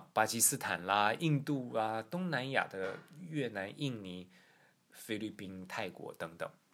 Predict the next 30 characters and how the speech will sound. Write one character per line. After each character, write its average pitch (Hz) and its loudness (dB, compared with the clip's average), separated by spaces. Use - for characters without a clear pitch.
好， 82 -2
那 104 -4
既 147 0
然 104 -2
是 104 -4
援 101 -6
助 139 -4
计 98 -4
划 85 -6
嘛， 85 -12
啊， 82 -6
当 90 0
然 85 -6
是 85 -8
大 123 2
部 95 -10
分 104 -8
用 95 -8
送 - 4
的 - -8
啊， - -6
或 107 -6
者 101 -6
说 95 -2
就 107 -6
便 82 -4
宜 98 -6
的 92 -2
卖 92 2
给 76 -8